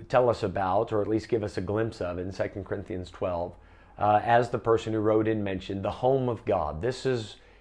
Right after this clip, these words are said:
his throne room. This is where you would find the cherubim and the seraphim and the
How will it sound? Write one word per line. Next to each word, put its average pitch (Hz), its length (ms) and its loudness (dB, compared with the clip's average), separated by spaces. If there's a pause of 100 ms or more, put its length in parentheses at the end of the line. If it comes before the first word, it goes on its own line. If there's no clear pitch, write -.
his 107 300 0 (100)
throne 127 400 2
room. 90 400 -6 (300)
This 127 200 -2
is 131 120 0
where 120 140 4
you 113 140 0
would 107 160 -2
find 107 640 -2 (100)
the 98 100 -6
cherubim 95 680 0
and 87 140 -8
the 90 40 -8
seraphim 98 800 0
and 95 200 -8
the 92 80 -8